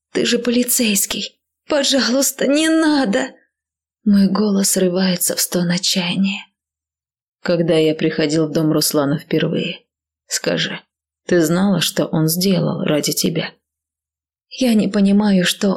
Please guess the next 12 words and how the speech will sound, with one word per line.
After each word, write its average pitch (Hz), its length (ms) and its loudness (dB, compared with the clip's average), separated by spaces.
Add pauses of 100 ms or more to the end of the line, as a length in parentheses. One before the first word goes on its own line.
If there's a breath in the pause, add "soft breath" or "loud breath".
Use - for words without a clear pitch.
он 185 240 4
имеет 170 340 0
в - 20 -4
виду, 180 380 0 (280)
но 214 140 2
его 175 200 2
слова 175 400 2
заставляют 180 640 0
меня 180 300 0
умолкнуть 190 680 2
и - 20 -4
прислушаться. 196 840 -4